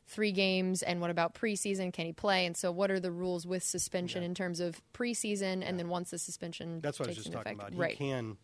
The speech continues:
Speaker 2: he can practice and play in the preseason games without limitation, uh, once you get to the first regular season week leading up to it. So it'd be, like, Monday of that week, not,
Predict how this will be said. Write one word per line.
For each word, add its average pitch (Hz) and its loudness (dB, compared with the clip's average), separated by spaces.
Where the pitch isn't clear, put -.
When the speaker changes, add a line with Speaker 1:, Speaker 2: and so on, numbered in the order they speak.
Speaker 2:
he 139 -8
can 135 -2
practice - -6
and 113 -10
play 113 -10
in 110 -8
the 107 -12
preseason 104 -16
games 104 -14
without 101 -8
limitation, 104 -12
uh, 101 -8
once 107 -10
you 110 -10
get 107 -10
to 113 -14
the 101 -12
first 107 -10
regular 107 -12
season 104 -14
week 101 -16
leading 117 -6
up 117 -10
to 110 -14
it. 95 -16
So 117 -10
it'd 104 -14
be, 120 -6
like, 104 -10
Monday 104 -12
of 104 -10
that 101 -10
week, 98 -16
not, 107 -8